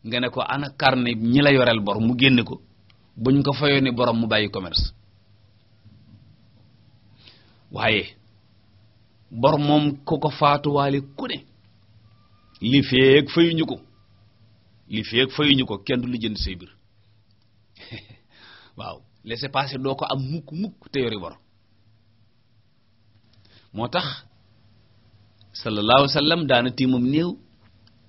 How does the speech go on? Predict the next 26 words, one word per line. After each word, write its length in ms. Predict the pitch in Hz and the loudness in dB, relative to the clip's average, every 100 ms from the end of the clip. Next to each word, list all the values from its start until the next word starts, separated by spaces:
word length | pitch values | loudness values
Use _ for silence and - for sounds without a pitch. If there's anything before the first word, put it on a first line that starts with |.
| _ - | _ -8
daan 200 | 113 123 | -2 0
ne, 100 | 131 | 0
"Kii 200 | 123 135 | -2 0
amee 220 | 143 151 | 2 4
nay 120 | 143 139 | 4 2
borom", 300 | 120 113 127 - _ _ | 2 0 -4 -12 _ _
am 120 | 120 117 | -4 -2
ku 80 | 117 | -4
ne, 80 | |
"Man 180 | 113 117 | -2 0
de 60 | 120 | 2
ameel 260 | 143 151 147 | 2 2 0
na 80 | |
ma." 120 | 131 92 - _ _ _ - | -2 -4 -14 _ _ _ -8
Mu 100 | 113 | -2
ne, 100 | 123 107 | 0 0
"Jullee 320 | 131 135 131 | 2 6 6
leen 180 | 123 120 | 6 2
seen 260 | 113 113 113 | 0 0 0
néew. 200 | 110 101 95 _ _ _ _ _ _ _ - | 0 -2 -6 _ _ _ _ _ _ _ -12
Muhammad 520 | 113 - 127 120 120 110 | -8 -4 0 0 -2 -6
du 80 | 110 | -6
jullee 300 | 113 113 110 | -4 -2 -2
ko 80 | 120 | -4
ami 160 | 104 101 | -6 -6
bor." 180 | 90 | -8